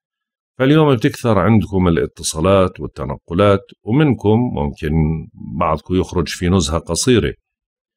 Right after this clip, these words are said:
بيكون لكم نوع من أنواع التعامل مع أخ أو مع جار. بتتمتعوا اليوم بسرعة بديهة وخاطر عالية جدًا، باستطاعتكم مناقشة الأمور الصعبة وطرح أفكار جديدة.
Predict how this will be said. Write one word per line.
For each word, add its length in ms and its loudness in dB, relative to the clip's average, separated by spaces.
بيكون 300 2
لكم 380 2
نوع 160 4
من 180 0
أنواع 440 2
التعامل 840 2
مع 340 0
أخ 260 -4
أو 160 2
مع 240 2
جار. 340 -2
بتتمتعوا 680 0
اليوم 260 4
بسرعة 520 0
بديهة 560 2
وخاطر 640 -2
عالية 420 0
جدًا، 480 -4
باستطاعتكم 880 -2
مناقشة 580 -6
الأمور 400 0
الصعبة 560 0
وطرح 440 -2
أفكار 440 0
جديدة. 500 -2